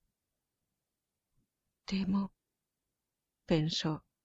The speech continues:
que algún día este mozo temerario me cause graves pesares.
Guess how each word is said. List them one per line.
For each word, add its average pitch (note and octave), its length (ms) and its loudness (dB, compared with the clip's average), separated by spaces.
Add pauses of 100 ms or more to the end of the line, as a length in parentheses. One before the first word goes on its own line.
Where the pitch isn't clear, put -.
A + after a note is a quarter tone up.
(760)
que E3+ 140 -10
algún D#3+ 480 4
día E3 420 -6 (120)
este - 400 -2
mozo E3+ 420 0
temerario E3 600 -2 (340)
me F3+ 180 6
cause E3+ 480 -2
graves E3+ 380 -2
pesares. E3+ 640 -4